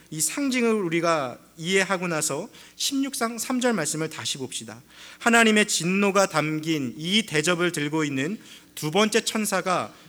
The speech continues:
왜 바다에 지금 붙고 있는지 그 이유가 좀 더 명확해지지요?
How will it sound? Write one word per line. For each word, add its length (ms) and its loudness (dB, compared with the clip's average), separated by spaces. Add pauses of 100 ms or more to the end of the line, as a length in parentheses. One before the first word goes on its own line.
(100)
왜 360 6
바다에 540 4
지금 260 -2
붙고 320 -2
있는지 560 -2
그 160 -4
이유가 760 0
좀 160 -4
더 100 4
명확해지지요? 840 -4